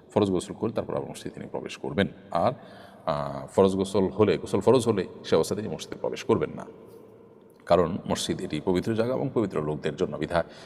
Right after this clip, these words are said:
আহ, এ ধরনের অপবিত্রতা, আহ, এটা নিয়ে মসজিদে প্রবেশ করা গুনাহের কাজ। Gaming with Rana, আপনি লিখেছেন এই আইডি থেকে, "বিয়ের সঠিক বয়স কত?" আহ, দেখুন, বিয়ের সঠিক বয়স ইসলাম শরিয়া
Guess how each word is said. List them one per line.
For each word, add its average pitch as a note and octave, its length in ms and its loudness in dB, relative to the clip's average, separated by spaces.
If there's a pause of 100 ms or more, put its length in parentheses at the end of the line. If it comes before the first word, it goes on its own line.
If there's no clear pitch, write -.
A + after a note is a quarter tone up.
(280)
আহ, D2 300 2
এ F#2 40 2
ধরনের F#2+ 260 2
অপবিত্রতা, F#2+ 840 2 (440)
আহ, C#2+ 240 -4
এটা - 160 -4
নিয়ে G#2 180 0
মসজিদে F#2 300 -4
প্রবেশ B1 240 -8
করা C2 260 -6 (300)
গুনাহের E2 320 0 (120)
কাজ। - 340 -8 (300)
Gaming A#2+ 280 8 (160)
with F2+ 380 -2
Rana, F#2 180 6
আপনি D#2 300 -2
লিখেছেন G2+ 300 -2
এই F#2+ 60 0
আইডি F2+ 140 0
থেকে, E2+ 260 -2
"বিয়ের F#2+ 220 2
সঠিক A#2+ 380 -4
বয়স - 260 -4
কত?" - 180 -12 (920)
আহ, D#2+ 240 8
দেখুন, B2 340 2 (160)
বিয়ের G#2 260 6 (180)
সঠিক C#3+ 440 2
বয়স D#2+ 560 0 (440)
ইসলাম C3 260 -2
শরিয়া F#2+ 500 4